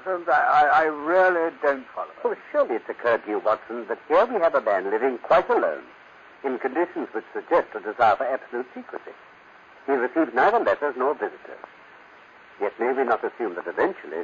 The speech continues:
Speaker 2: some news or message is to reach him from outside?
Speaker 1: The Daily Gazette he has delivered every morning.
Speaker 2: Precisely. Yes. And here we read in the agony column again, three days later, "Am making successful arrangements.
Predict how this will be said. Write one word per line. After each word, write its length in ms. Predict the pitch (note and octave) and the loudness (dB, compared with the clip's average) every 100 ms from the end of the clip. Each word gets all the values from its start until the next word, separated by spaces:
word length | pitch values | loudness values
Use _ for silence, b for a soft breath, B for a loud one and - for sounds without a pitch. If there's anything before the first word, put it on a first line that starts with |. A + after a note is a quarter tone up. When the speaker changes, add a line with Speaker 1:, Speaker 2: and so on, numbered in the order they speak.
| - | -2
Speaker 2:
some 260 | G#2 G2+ G2+ | -2 -2 -4
news 300 | C3 E3+ A2+ | 0 0 2
or 100 | G2+ G2+ | 0 0
message 340 | A2 - E3+ - - - - - | -4 -4 -12 -12 -20 -20 -20 -20
is 60 | - - | -16 -8
to 60 | |
reach 180 | F#2+ C3+ - | -6 -6 -8
him 140 | B2 | -10
from 160 | G#2+ A2+ | -4 -4
outside? 480 | A2+ - A2+ F3 - - - - | -2 2 2 0 -6 -20 -20 -20
Speaker 1:
The 60 | B2 C3+ | -14 -4
Daily 240 | D3 D3 | -2 -4
Gazette 300 | C3+ C3+ E3 C3 | -10 -2 -2 -2
he 100 | C#3 | -4
has 280 | C3+ C#3+ C3 C3+ | 2 2 2 -6
delivered 340 | C#3+ C#3+ C#3+ | -8 -6 -4
every 220 | D3 D3 C#3+ | -4 -6 -10
morning. 300 | E3 C#3+ - - | -8 -10 -10 -12
Speaker 2:
Precisely. 480 | G#2 C#3 A3+ - F3+ - - - - - - - - - - - - - - | 0 2 2 0 -6 -6 -20 -20 -20 -20 -20 -20 -20 -20 -20 -20 -20 -20 -4
Yes. 300 | F3 A3 C3+ - - - - - - - - - | 2 4 2 -4 -20 -20 -20 -20 -20 -20 -10 -6
And 100 | A2 | -2
here 180 | B2 C3 | 4 4
we 120 | A2 | 4
read 300 | A#2 A2 A#2+ | 2 2 2
in 160 | A#2+ A2+ | 2 2
the 80 | A2+ | 4
agony 300 | A#2 A2 A2+ | 4 2 -2
column 300 | A#2+ G#2+ G#2 | 0 0 0
again, 680 | F#2 C#3+ D#3 A#2+ G#3 A#3+ - - E3+ | -4 2 2 2 -2 -8 -12 -10 -2
three 120 | F#3+ | 2
days 240 | G3 E3+ A#2+ | 2 2 0
later, 400 | G#2+ - D3+ F3+ - - - - - - - B2+ | -2 2 2 2 -4 -20 -20 -20 -20 -20 -2 6
"Am 320 | C3 C3 C#3 | 6 6 2
making 400 | F#3 - A#3 A3+ | -2 -2 -6 -6
successful 680 | G3 - - G#3 - - G#3 | -8 -12 0 0 0 -2 0
arrangements. 680 | F3+ A#2+ A#2 G#2 - D3 | 0 0 0 -2 -6 -6